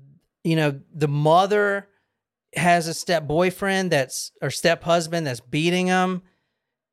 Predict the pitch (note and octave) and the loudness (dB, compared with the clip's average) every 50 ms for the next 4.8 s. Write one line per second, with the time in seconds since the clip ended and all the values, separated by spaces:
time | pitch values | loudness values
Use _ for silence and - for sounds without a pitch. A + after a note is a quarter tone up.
0 | _ - C3 F3+ F#3+ F#3 - - - G3+ F#3+ F#3+ F3+ F3 E3 D#3+ F3 F#3 F3+ - | _ -4 -2 0 0 0 -2 0 0 0 0 0 0 2 2 4 2 2 0 -2
1 | F#3+ F3 F3+ F3 - - F3 F3+ F3+ F3+ F3+ F3+ F3 - F3+ F3 E3 D#3 D3 - | -4 -4 -6 -6 -8 -6 -4 -2 0 0 0 0 0 0 2 2 2 0 -2 -6
2 | - - - G3 G3 F#3+ F3 D#3 D#3 E3 F#3 G3+ C#4+ - F#3 E3 - D3+ E3 D#3+ | -8 -4 -2 -2 0 0 0 0 2 2 0 0 -2 -4 -8 -8 -6 -4 -2 0
3 | D#3+ E3 E3+ F3+ F3 - - - - - - F3 E3+ E3 D#3+ C#3+ C#3 B2+ - - | 0 0 0 -2 -4 -6 -8 -10 -10 -8 -4 -2 0 0 0 -2 -2 -4 -4 -6
4 | - - - C#3 C3+ C#3 D#3 E3+ F3+ E3 D#3+ D#3 E3 F3 - | -6 -6 -4 -2 0 2 2 2 2 0 -2 -6 -8 -12 -14